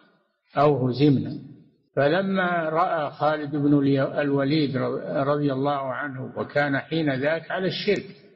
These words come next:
وكان قائدا محنكا وبطلا شجاعا، لما رأى أن الجبل فرغ ل-، للمشركين،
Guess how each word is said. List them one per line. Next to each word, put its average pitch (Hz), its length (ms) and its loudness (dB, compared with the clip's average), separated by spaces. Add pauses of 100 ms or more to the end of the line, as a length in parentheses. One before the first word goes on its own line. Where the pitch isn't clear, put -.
(1900)
وكان 160 420 2
قائدا 156 600 0
محنكا 151 840 0
وبطلا 147 540 2
شجاعا، 135 720 0 (1300)
لما 185 460 2
رأى 165 460 -2
أن 151 140 -2
الجبل 147 640 0
فرغ 156 420 0 (300)
ل-، 143 460 0
للمشركين، 135 1000 0